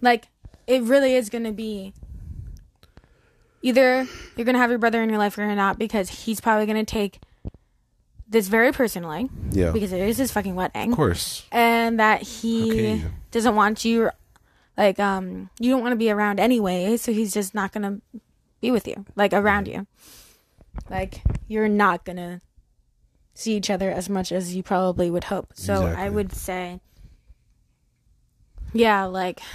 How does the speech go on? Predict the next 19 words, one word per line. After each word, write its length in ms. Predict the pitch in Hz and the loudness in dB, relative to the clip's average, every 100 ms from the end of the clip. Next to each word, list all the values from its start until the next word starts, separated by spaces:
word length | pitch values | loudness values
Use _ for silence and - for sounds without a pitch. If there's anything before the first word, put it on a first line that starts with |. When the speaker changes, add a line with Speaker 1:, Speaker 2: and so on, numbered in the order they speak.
| - - - | -10 -10 -12
Speaker 1:
I 40 | |
don't 140 | 269 180 | -10 -10
know. 340 | 165 156 202 - _ - - _ _ _ _ _ _ _ _ - | -12 -12 -14 -18 _ -20 -20 _ _ _ _ _ _ _ _ 0
I 160 | 302 | 4
would 120 | 370 349 | 4 4
just 200 | 359 311 | 2 4
go, 320 | 359 339 226 - - - | 4 4 -2 -10 -16 -8
honestly. 600 | 220 226 226 - 214 214 - | -4 -2 -4 -6 -6 -8 -4
Speaker 2:
I 100 | - | 4
would 120 | 117 123 | 4 4
just 120 | - | 2
go 80 | 95 | 0
too. 340 | - 85 - - - _ _ _ | 0 -4 -6 -10 -20 _ _ _
It's 180 | 95 - | -10 -6
easier 320 | 92 92 98 | -6 -2 -2
to 80 | 87 | -2
just, 400 | 82 85 - - _ _ _ _ _ _ _ _ _ _ _ | -2 -4 -4 -10 _ _ _ _ _ _ _ _ _ _ _
you 140 | 92 90 | -4 -2
know 420 | 80 78 76 | -2 -2 -6